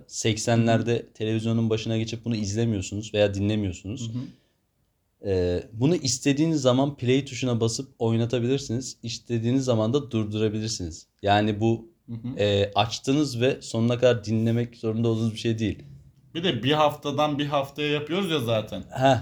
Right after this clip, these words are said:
Speaker 1: yani ben sosyal medyada, daha doğrusu işte dijital medyada yayınlanan şeylerin, e, süresiyle ilgili şikayetleri olan insanları anlamıyorum.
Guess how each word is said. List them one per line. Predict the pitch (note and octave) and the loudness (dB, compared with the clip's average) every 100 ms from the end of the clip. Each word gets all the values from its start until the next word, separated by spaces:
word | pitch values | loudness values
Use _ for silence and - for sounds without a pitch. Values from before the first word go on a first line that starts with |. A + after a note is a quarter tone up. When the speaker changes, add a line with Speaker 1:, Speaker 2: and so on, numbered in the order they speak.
| - - - | -2 -18 -4
Speaker 1:
yani | G#2 A#2 A#2+ A#2+ - - - - | 4 4 4 0 -10 -20 -20 0
ben | G#2 D3 E3 - | 6 6 6 -6
sosyal | - B2 A2+ - C#3+ | -8 -4 -4 4 4
medyada, | C#3 B2 G#2 G#2+ G2+ G2 - | 4 2 0 -2 0 -2 4
daha | A#2+ | 4
doğrusu | D3 D3 - | 4 0 -4
işte | - F#2 | -8 -8
dijital | F#2+ G#2+ A#2 C3+ | -6 -6 -2 0
medyada | C3+ A#2+ A2+ A#2 | 2 0 0 2
yayınlanan | A#2+ A2+ A2+ A#2 A#2+ B2+ | 2 4 4 2 2 0
şeylerin, | B2+ A#2+ G2+ G2+ B2 - _ _ _ _ _ _ F#2+ | 0 -2 2 0 0 -8 _ _ _ _ _ _ -2
e, | F#2 F2+ F2+ F2+ E2+ - - | 2 4 4 2 0 -4 -12
süresiyle | - - A2 A2 C#3 C3 | -10 -2 0 0 0 2
ilgili | A#2 G#2+ A2+ | 2 0 -4
şikayetleri | A#2 - A2 A2 A#2+ B2 | -4 0 0 0 0 2
olan | A#2 A2 | 2 2
insanları | G#2 G#2+ A2 B2+ | -2 -2 0 2
anlamıyorum. | A#2 A2+ G#2 E2+ | 2 0 -2 -4